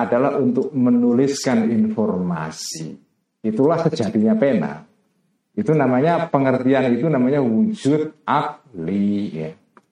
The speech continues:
Wahada, dan ini yaitu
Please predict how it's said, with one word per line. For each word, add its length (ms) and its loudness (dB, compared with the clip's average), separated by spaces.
Wahada, 560 4
dan 400 0
ini 320 4
yaitu 400 2